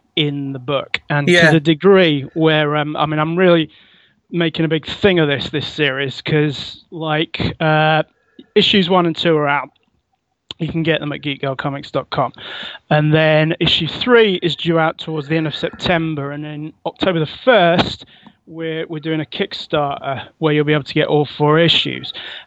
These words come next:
Speaker 1: And I've been really thinking about what's going on the covers, 'cause I really want it to be like,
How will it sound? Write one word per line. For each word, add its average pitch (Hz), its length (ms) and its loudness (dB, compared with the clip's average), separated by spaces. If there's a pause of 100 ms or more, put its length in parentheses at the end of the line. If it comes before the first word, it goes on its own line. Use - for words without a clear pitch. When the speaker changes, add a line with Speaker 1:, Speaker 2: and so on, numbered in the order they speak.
Speaker 1:
And 156 120 2
I've 147 120 2
been 165 140 4
really 180 200 6
thinking 165 680 0
about 151 540 -2
what's 160 480 -6
going 156 280 2
on 151 120 -2
the 143 80 -6
covers, 143 560 0
'cause 143 140 -10
I 151 80 -4
really 165 380 2
want 170 360 0
it 151 220 -8
to - 140 -8
be 147 520 0
like, 143 500 -2